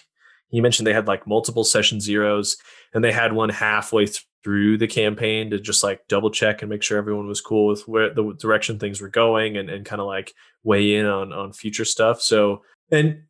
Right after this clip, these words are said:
obviously actual plays are a little bit different than just playing around your table because they're meant for audience and they're meant for consumption.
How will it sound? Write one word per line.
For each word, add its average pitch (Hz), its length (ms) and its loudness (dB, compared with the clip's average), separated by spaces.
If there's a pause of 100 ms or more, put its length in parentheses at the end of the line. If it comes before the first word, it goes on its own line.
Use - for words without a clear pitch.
(100)
obviously 180 520 4
actual 165 240 2
plays 135 280 2
are 117 100 2
a 113 40 4
little 123 260 0
bit 117 200 0
different 110 360 -2
than 101 280 -2
just 104 200 -6
playing 104 220 0
around 98 300 -4
your 101 80 -14
table 101 300 -6
because 104 380 0
they're 95 120 -2
meant 95 260 -6
for 95 140 -6
audience 95 480 -4
and 101 100 -8
they're 95 60 -6
meant 95 220 -10
for 101 100 -10
consumption. 98 680 -6